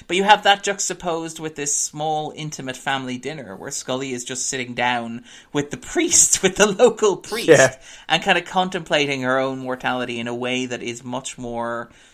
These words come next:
Speaker 1: intimate and much more personal. And again, you have this kind of, like, the show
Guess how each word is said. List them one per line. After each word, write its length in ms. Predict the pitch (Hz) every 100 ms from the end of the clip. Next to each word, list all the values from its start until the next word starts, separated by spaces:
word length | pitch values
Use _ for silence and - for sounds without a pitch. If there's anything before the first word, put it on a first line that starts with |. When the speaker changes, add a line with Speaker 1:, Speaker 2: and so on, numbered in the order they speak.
| _ -
Speaker 1:
intimate 460 | 165 160 135 120
and 140 | 113 123
much 220 | 123 -
more 140 | 123
personal. 580 | 120 147 156 - - -
And 140 | - 135
again, 220 | 170 170
you 100 | 160
have 160 | 165 160
this 160 | 156
kind 140 | - 156
of, 60 |
like, 180 | 156 147 - -
the 80 | -
show 800 | - 220 220 214 214 208 202 190